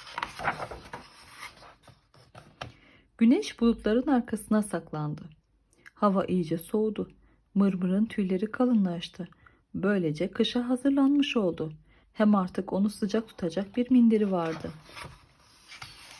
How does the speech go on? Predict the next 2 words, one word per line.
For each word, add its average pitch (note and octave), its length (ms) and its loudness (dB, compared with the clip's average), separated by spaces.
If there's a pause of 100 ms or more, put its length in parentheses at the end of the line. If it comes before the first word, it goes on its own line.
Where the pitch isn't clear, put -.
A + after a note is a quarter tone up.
(2750)
Mırmırın C#4+ 540 4
canı F3+ 420 -4